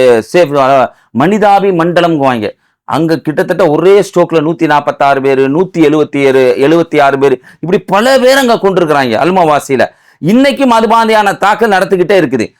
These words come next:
கிட்டத்தட்ட பாத்தீங்கன்னா அது ஒரு தாக்குதல் ஒரு புறம் இருக்க, பஞ்சத்தினால முன்னூத்தி முப்பத்தி ரெண்டு பேர் இறந்து போயிருக்கிறாங்க. அதுல நூத்தி இருபத்தி நாலு குழந்தைகள், கிட்டத்தட்ட அறுபத்தி மூணாயிரம் பேர் இறந்து போயிருக்காங்க. ஒரு லட்சத்தி ஐம்பத்தி ஒன்பதாயிரத்தி எட்நூத்தி எழுபத்தஞ்சு பேர் ஊனமாக்கப்பட்டிருக்கிறாங்க.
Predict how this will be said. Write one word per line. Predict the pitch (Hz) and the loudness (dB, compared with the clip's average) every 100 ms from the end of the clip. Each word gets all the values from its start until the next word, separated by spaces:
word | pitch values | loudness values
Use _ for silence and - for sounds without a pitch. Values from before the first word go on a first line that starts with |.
| _ | _
கிட்டத்தட்ட | - 180 190 214 | -4 -2 0 -2
பாத்தீங்கன்னா | 202 220 226 233 247 220 | 0 -2 0 0 0 2
அது | 202 262 | 2 2
ஒரு | 233 | 2
தாக்குதல் | 220 208 208 | 0 0 2
ஒரு | 202 | 0
புறம் | 180 180 | 2 0
இருக்க, | 165 151 123 - _ - | 0 0 -2 -4 _ -4
பஞ்சத்தினால | 214 247 269 254 226 214 | -2 0 0 2 0 0
முன்னூத்தி | 220 262 240 | 0 0 0
முப்பத்தி | 214 214 202 | -2 0 0
ரெண்டு | 208 190 | 0 2
பேர் | 226 | 2
இறந்து | 214 190 | 2 0
போயிருக்கிறாங்க. | 180 165 143 139 113 - _ _ | 2 2 0 -2 -2 -4 _ _
அதுல | - 214 226 | -2 2 2
நூத்தி | 277 269 | 2 2
இருபத்தி | 269 247 233 | 2 2 2
நாலு | 220 190 | 0 0
குழந்தைகள், | 196 233 214 147 - _ _ _ _ _ _ | 0 0 0 -2 -6 _ _ _ _ _ _
கிட்டத்தட்ட | - 226 269 247 240 | -4 -2 0 0 0
அறுபத்தி | 185 208 294 285 285 | 0 2 0 0 0
மூணாயிரம் | 254 254 247 247 240 | 2 2 2 2 2
பேர் | 226 240 | 2 2
இறந்து | 214 214 | 2 2
போயிருக்காங்க. | 202 190 175 151 110 _ | 0 0 0 0 -2 _
ஒரு | 143 202 277 | 0 0 0
லட்சத்தி | 277 262 262 208 | 0 0 0 0
ஐம்பத்தி | 214 262 247 | 0 0 0
ஒன்பதாயிரத்தி | 240 254 233 226 226 202 | 2 2 2 0 -2 -2
எட்நூத்தி | 202 254 220 | 0 -4 0
எழுபத்தஞ்சு | 233 240 240 240 208 220 | 0 2 2 0 0 0
பேர் | 202 392 220 - 151 | 2 2 0 -8 -8
ஊனமாக்கப்பட்டிருக்கிறாங்க. | 202 233 202 180 165 151 147 139 139 123 101 | -2 -2 0 -2 -2 -2 -2 0 0 0 -2